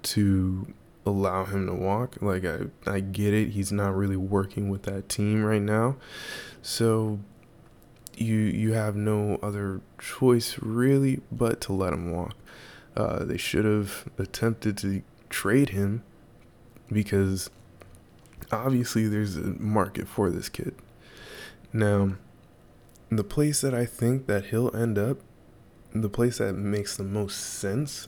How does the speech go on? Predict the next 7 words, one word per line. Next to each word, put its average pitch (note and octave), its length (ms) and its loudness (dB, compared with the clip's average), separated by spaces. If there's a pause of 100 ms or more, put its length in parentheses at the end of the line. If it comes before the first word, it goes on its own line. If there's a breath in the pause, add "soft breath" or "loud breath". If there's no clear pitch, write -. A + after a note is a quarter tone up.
basketball B2+ 600 -2
sense, D3+ 540 -6 (920 loud breath)
would A#2+ 340 2
be A2 480 2 (380)
the - 80 -6
Chicago G#2+ 560 -2
Bulls. - 480 0